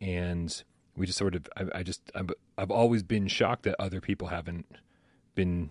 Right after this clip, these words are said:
nearly as blown away as we were. Like, what, what was the difference there? How did, how did we end up in these two radically different situations? Why are some people so critical of V R, you know, especially Gen one V R? Um, and so I, so I don't know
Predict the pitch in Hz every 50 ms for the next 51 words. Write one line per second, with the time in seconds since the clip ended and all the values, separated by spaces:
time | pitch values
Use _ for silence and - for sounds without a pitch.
0 | - _ - 87 85 87 85 87 87 87 87 82 80 78 - 82 82 82 82 80
1 | 80 82 82 80 78 76 80 87 85 76 - - - - - _ - - - _
2 | - - 78 78 87 90 92 87 - 92 87 101 110 - 101 101 98 - - 85
3 | 80 95 92 - 92 82 78 - - 80 78 - - - 90 87 92 95 - -
4 | - - - - - - - - - 110 117 113 110 95 98 95 95 98 98 98
5 | 98 - - 87 82 82 78 - - 107 95 90 87 82 76 - 87 80 - -
6 | 90 - - - - 92 95 92 - - 85 - 87 82 82 80 - - 90 -
7 | - 95 - 82 - - - 90 90 - - - 95 92 - - 87 82 - -
8 | 87 82 85 87 90 90 85 - - - - - - - _ - 82 80 78 78
9 | 76 - - - - - 90 - - 90 82 80 80 - _ _ _ _ - -
10 | 90 85 82 80 87 90 90 78 80 78 76 78 78 - - - - - - -
11 | - - _ _ _ - - 80 80 80 82 78 78 80 - _ _ _ _ _
12 | - - 85 - - 90 82 82 82 90 - - - 98 95 101 104 98 95 95
13 | 95 95 95 90 85 87